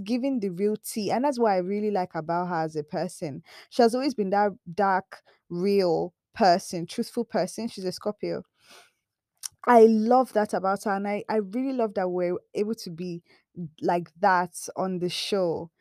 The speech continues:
Even though when I did the promo, I put the fun part, I put the fun part to lure you guys inside. I wanted you guys to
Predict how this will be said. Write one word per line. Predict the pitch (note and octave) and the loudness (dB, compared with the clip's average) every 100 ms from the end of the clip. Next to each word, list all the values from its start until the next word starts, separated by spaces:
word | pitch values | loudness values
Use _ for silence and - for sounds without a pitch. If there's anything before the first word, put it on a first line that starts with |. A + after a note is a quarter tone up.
| _ _ _ _ | _ _ _ _
Even | - F#4 G#4+ | 0 2 6
though | F4+ | 4
when | D4 C#4+ | 4 2
I | A#3 | 2
did | G#3 A#3 | 0 -2
the | G3 | -4
promo, | - A#3+ A3+ G#3 | -2 0 2 2
I | F#3 | 0
put | - A#3 | -2 -6
the | G3+ | -6
fun | - G#3 G3+ | -4 -4 -4
part, | - F3+ - | -4 -4 -4
I | |
put | G3+ A#3 | -8 -8
the | G#3 | -8
fun | G3+ G3+ | -8 -6
part | F#3+ F#3 | -8 -8
to | F3 | -8
lure | E3+ F3+ | -4 -2
you | F3+ F3+ | -2 -4
guys | F3 E3 E3 | -4 -4 -4
inside. | E3 E3 E3+ D#3 - | -8 -6 -6 -6 -4
I | |
wanted | G#3+ A#3+ G#3+ | -2 0 -2
you | |
guys | G3+ F#3+ | -2 -4
to | - | -6